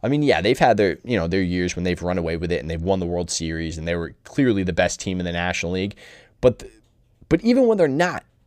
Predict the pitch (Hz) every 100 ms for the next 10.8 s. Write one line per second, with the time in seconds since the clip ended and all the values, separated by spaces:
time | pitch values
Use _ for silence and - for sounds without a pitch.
0 | _ - 165 139 - 139 131 104 110 107
1 | 110 95 101 92 95 - - - _ _
2 | - 101 127 131 135 135 117 - 107 -
3 | - 101 - 131 131 107 - - 117 101
4 | 85 113 123 117 107 98 98 98 98 98
5 | - - - _ _ - 98 104 98 -
6 | 58 - 82 90 92 98 - 90 98 90
7 | 80 69 90 95 101 98 95 73 - 69
8 | 60 - - _ _ 165 185 196 180 160
9 | 147 156 127 117 117 110 143 - 95 90
10 | - 117 104 127 117 87 -